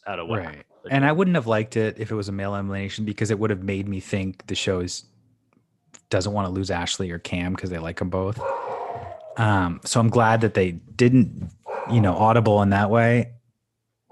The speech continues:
Speaker 2: And also there's three guys with the gold skull, only one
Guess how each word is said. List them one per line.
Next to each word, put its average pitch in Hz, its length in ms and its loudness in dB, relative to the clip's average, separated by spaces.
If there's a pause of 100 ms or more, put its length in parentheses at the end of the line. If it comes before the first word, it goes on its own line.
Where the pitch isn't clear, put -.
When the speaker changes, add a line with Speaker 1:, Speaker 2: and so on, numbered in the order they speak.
(140)
Speaker 2:
And 147 180 6
also 131 220 4
there's 113 160 4
three 123 180 4
guys 107 240 2
with 107 100 0
the 101 60 0
gold 98 260 0
skull, 95 280 2
only 95 260 0
one 92 360 0